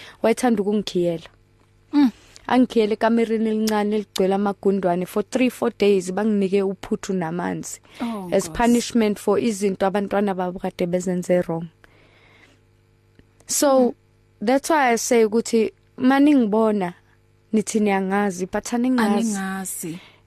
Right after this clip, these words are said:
Speaker 1: Abantu, eh, uMzansi wonke, unless you've been following my story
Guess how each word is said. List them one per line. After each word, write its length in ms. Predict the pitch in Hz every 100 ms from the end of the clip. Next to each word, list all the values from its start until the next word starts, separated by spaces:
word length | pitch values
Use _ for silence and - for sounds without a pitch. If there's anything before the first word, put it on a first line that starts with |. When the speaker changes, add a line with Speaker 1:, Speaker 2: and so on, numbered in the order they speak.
| -
Speaker 1:
Abantu, 680 | - 277 311 294 - 269 - -
eh, 260 | 294 285 -
uMzansi 640 | - 330 247 214 226 233
wonke, 680 | 208 202 202 208 - 175 226 -
unless 460 | 233 233 269 -
you've 180 | 226 190
been 180 | 214 196
following 500 | 233 220 208 196 190
my 160 | 180 175
story 760 | - - 226 214 196 -